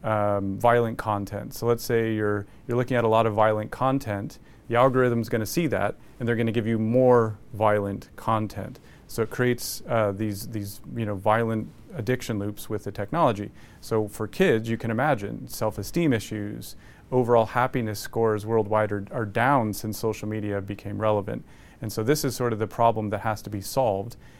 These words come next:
And, you know, this bill is saying, "Okay, is this the right solution to solve this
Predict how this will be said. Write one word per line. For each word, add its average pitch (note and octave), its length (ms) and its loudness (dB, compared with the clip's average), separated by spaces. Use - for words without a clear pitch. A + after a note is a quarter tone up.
And, G#2+ 260 -4
you B2 80 -4
know, G#2+ 120 -4
this G2+ 220 -6
bill C3 280 2
is G#2+ 100 0
saying, A2 320 -2
"Okay, A2 340 -4
is C#3+ 280 2
this B2+ 260 0
the A#2+ 120 -6
right A2+ 280 0
solution A#2 720 -2
to A#2 100 -6
solve G#2+ 380 2
this G#2 320 -2